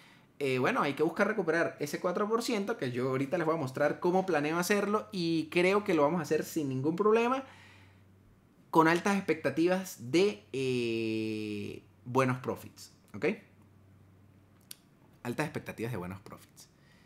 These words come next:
Em, ¿qué es lo primero que tenemos que ver?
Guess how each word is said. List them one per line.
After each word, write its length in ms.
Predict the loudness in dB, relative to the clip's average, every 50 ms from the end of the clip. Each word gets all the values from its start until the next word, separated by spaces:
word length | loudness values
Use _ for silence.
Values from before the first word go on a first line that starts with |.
| _ _ -20 -20 _ -20 -20 -20 -20 -20 -18 -4
Em, 880 | 0 4 4 4 6 4 2 2 2 0 0 0 0 -2 -2 -4 -6 -8 -12 -18 _ _ _ _ _ -20 -20 -20 -20 -20 -20 -20 -20 -20 -20 -20 -10 2
¿qué 140 | 6 8 8
es 100 | 8 6
lo 80 | 4 2
primero 320 | 2 2 2 2 0 0
que 80 | 0 -2
tenemos 340 | -2 -2 -2 -2 -4 -6 -4
que 140 | -4 -4
ver? 180 | -4 -4 -6